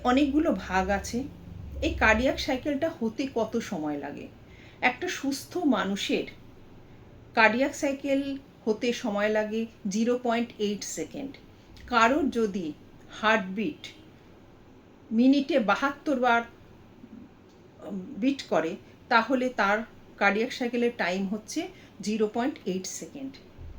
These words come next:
কিন্তু কারোর যদি হার্ট রেট বেশি হয়, সেভেন্টি টু নরমাল, সেক্ষেত্রে যদি আশি হয়,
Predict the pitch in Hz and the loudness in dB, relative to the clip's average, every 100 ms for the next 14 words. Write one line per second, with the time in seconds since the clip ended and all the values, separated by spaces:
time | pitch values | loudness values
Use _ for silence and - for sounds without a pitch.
0 | - - - - 339 330 392 381 240 226 | -18 -20 -20 -4 4 4 4 4 6 8
1 | 277 262 285 247 294 294 - - - - | 6 2 -2 2 0 -2 -12 -20 -20 -20
2 | - 190 202 - 240 247 - - - 170 | -2 0 0 2 4 4 2 -18 -20 -16
3 | - 185 185 294 240 269 - - - - | -4 -2 0 0 0 -2 -2 -14 -20 -20
4 | - - - - 214 220 233 269 277 247 | -20 -20 -20 -2 0 2 2 0 0 2
5 | 214 214 214 226 208 185 214 - 240 233 | 4 2 0 -4 -6 -6 -8 -4 -4 -2
6 | 240 190 190 - 269 254 285 | -2 -2 -6 -4 -2 -2 -4